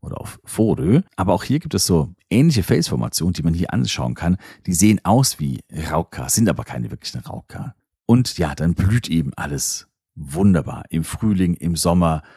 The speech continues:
aber auch im Herbst ist es einfach richtig, richtig schön hier für Naturliebhaber, für Wanderer, für Fotografen. All die kommen hier wirklich auf ihre Kosten. Und dann kann man natürlich beim Kinnekylle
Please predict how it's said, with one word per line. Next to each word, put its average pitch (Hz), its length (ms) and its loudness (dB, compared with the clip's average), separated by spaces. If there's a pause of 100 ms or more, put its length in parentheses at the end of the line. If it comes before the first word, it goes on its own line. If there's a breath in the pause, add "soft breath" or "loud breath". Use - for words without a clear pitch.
(140)
aber 87 160 -6
auch 90 140 -4
im 98 80 -2
Herbst 90 400 -4
ist 73 80 -6
es - 80 -8
einfach - 440 -6
richtig, 98 460 -4
richtig - 480 -10
schön 76 420 0
hier 82 440 2
für 78 400 0 (160 soft breath)
Naturliebhaber, 92 1080 0
für 76 200 -4
Wanderer, 82 500 2 (320 loud breath)
für 82 140 -8
Fotografen. 78 760 -6
All 73 200 -10
die 65 160 -10
kommen 65 220 -8
hier 69 260 -8
wirklich 67 720 -4
auf - 220 -12
ihre - 360 -14 (160)
Kosten. - 480 -8 (720)
Und 135 260 2
dann 90 160 4
kann 71 160 0
man 87 80 6
natürlich 82 380 2
beim 64 240 -2
Kinnekylle 76 720 2